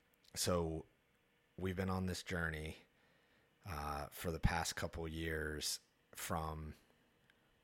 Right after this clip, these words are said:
working. Uh, my wife was working at a bank. I was running my own real estate investment company in New York City.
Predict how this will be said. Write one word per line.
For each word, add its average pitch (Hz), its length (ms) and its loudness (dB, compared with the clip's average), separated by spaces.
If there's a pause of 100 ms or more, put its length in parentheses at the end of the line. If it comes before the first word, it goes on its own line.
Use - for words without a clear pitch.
working. 90 720 0 (420)
Uh, 78 320 -4
my 76 100 -4
wife 80 260 -2
was 87 100 -8
working 90 240 -4
at 85 80 -2
a 82 60 -4
bank. 80 540 -6 (1400)
I 90 100 2
was 85 200 0
running 85 480 0
my 80 180 -2
own 82 160 -2
real 82 200 -2
estate 82 440 -4
investment 82 480 -2
company 78 460 -6 (1160)
in 95 120 0
New 87 80 -2
York 87 220 0
City. 80 340 -2